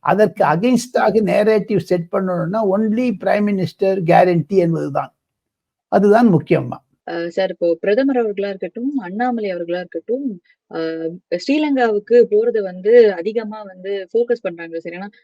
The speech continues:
Speaker 2: இது, அதனுடைய காரணம் என்ன சார்? பல வருடத்துக்கு அப்புறம் ஸ்ரீலங்கா மேல இப்ப ஃபோக்கஸ் அதிகமா இருக்கிறதுக்கான காரணம் சார், தமிழர்களுடைய ஓட்டை கவர்றதுக்கா, இல்ல ஸ்ரீலங்கன் தமிழர்களுடைய நலன் பேணியா சார்?
Speaker 1: நல்ல, நல்ல பாயிண்ட் வந்திருக்கீங்கம்மா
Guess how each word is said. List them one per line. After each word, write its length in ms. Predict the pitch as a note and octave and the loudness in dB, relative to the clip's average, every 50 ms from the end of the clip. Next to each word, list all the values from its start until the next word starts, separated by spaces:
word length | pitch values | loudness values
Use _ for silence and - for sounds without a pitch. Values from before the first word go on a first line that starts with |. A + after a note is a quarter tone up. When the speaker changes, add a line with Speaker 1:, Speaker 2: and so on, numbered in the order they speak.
| _ _ _ _ | _ _ _ _
Speaker 2:
இது, 200 | - G#3+ A3+ - - | 0 2 2 2 0
அதனுடைய 340 | G#3+ A3+ A#3+ B3 A#3+ A#3 A3 | -2 -2 2 6 6 6 6
காரணம் 480 | - A#3 A#3 C4 D4 D#4 C#4+ A#3+ G#3 | 4 -2 -4 -2 -2 -2 -2 -4 -4
என்ன 180 | F3+ F3 E3+ E3+ | -8 -12 -14 -12
சார்? 160 | - F#3 E3 - | -10 -12 -10 -8
பல 200 | F#3+ G3 G#3+ G#3+ | -4 -4 -2 -2
வருடத்துக்கு 400 | G3+ G#3 A#3 B3 A#3+ A#3+ A#3+ G#3+ | -2 -2 -4 -2 -2 -2 -2 -2
அப்புறம் 260 | F#3+ - G#3+ A#3+ A#3+ A#3+ - | -8 -6 -8 -8 -8 -6 -6
ஸ்ரீலங்கா 340 | A#3+ B3 B3+ A#3+ A3+ A3 | -4 -4 -4 -6 -6 -8
மேல 180 | G#3 G3+ G3+ G3+ | -10 -8 -8 -10
இப்ப 160 | G#3 - F#3+ - | -10 -10 -8 -4
ஃபோக்கஸ் 320 | A3 A3 A#3 A#3 A3 - | -4 -4 -2 -4 -6 -8
அதிகமா 320 | F3 F3 F3+ F#3 F#3 F#3+ F#3 | -6 -8 -8 -10 -12 -12 -12
இருக்கிறதுக்கான 480 | F3 E3+ - F3 F3 _ E3+ E3+ E3+ E3+ | -14 -14 -14 -18 -18 _ -20 -20 -18 -14
காரணம் 380 | - E3+ F3 F#3 F#3+ F3+ E3+ | -12 -10 -10 -10 -10 -10 -14
சார், 160 | E3 - - - | -16 -18 -12 -8
தமிழர்களுடைய 480 | - F#3 G3+ G#3+ G#3+ G#3 G3+ G3 F#3 F3+ - _ _ _ _ | -8 -6 -4 0 2 4 4 4 2 0 -6 _ _ _ _
ஓட்டை 340 | - G#3+ C4 D4 C#4+ C#4 B3 | 4 4 4 6 4 2 -2
கவர்றதுக்கா, 640 | - G3+ F#3+ G3 G3+ G3 G3 F3+ F3+ - G3+ A#3 | -2 -2 -2 -2 -2 -2 -4 -8 -10 -8 -6 -6
இல்ல 360 | C4+ B3+ A3+ G#3 G3 F#3 F3+ F3 | -4 -4 -4 -4 -4 -4 -6 -8
ஸ்ரீலங்கன் 580 | - _ - A#3 B3 B3+ A#3+ G#3+ G#3+ G#3 F#3+ F#3 | -12 _ -4 -2 -2 -2 -2 -4 -6 -10 -12 -10
தமிழர்களுடைய 680 | F#3 F#3 F3+ F#3 F#3 F#3+ F#3 F3+ F3+ F3+ F3 E3 E3+ E3+ E3+ | -12 -12 -10 -8 -10 -10 -8 -6 -8 -8 -6 -8 -10 -10 -10
நலன் 460 | F3 F3 F#3 G#3 G#3 G3+ F#3 E3+ E3+ | -12 -12 -12 -10 -12 -12 -12 -14 -12
பேணியா 280 | - E3+ E3 E3 E3 D#3+ | -10 -10 -8 -8 -12 -18
சார்? 340 | D#3 _ _ _ _ - _ _ | -20 _ _ _ _ -20 _ _
Speaker 1:
நல்ல, 360 | D3 C#3+ D#3 F#3+ A3 A#3 B3 | -2 -2 0 0 0 0 0
நல்ல 460 | A3 F#3 F#3 G#3+ B3 C4+ C#4 D4 - | 0 0 0 0 0 2 4 4 4
பாயிண்ட் 340 | - B3+ A#3 A#3 A#3 G3+ A3+ | 4 4 4 4 4 2 2
வந்திருக்கீங்கம்மா 680 | G#3 F#3+ F#3+ F#3 F#3+ F#3+ - A3+ F#3+ E3+ E3 E3+ - | 2 2 2 2 0 0 -2 -6 -6 -4 -6 -6 -8